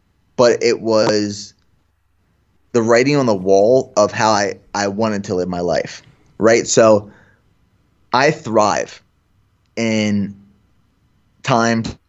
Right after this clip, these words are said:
of lack of sleep where I'm physically beat down and tired. And that's why I do some of these things like the hundred mile ruck march,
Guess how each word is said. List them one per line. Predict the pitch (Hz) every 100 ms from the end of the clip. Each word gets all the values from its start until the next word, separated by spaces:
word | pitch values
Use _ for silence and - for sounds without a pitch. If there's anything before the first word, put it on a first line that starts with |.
| - -
of | 104 90
lack | 101 117 147
of | 131
sleep | - 117 101 - - _ _ _ _ _ _ _ _ _
where | 107 113
I'm | 110
physically | 113 123 127 131 127 127 123 _
beat | - 123
down | 120 110 107
and | 92 101
tired. | - 85 85 - - _ _ _
And | 107
that's | 120 131
why | 147 139
I |
do | 123
some | 117
of | 113
these | 107
things | 107
like | 101
the | 107
hundred | 110 110
mile | 110 104
ruck | 104
march, | 107 104 - -